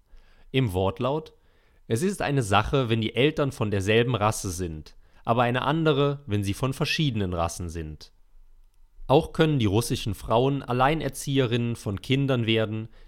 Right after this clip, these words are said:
die in Russland diskriminiert werden könnten. Nach der Olympiade im Jahr neunzehnhundertachtzig entstanden die sogenannten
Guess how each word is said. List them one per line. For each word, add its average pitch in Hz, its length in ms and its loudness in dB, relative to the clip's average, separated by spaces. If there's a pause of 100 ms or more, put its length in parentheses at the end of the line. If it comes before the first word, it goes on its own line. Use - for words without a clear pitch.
(120)
die 165 80 2
in 151 80 4
Russland 110 560 0
diskriminiert 139 760 2
werden 90 280 -4
könnten. 82 520 -8 (520)
Nach 104 240 4
der 104 160 -2
Olympiade 104 600 2
im 107 120 -2
Jahr 101 160 0
neunzehnhundertachtzig 107 1120 -4 (200)
entstanden 139 560 0
die 120 100 0
sogenannten 110 760 0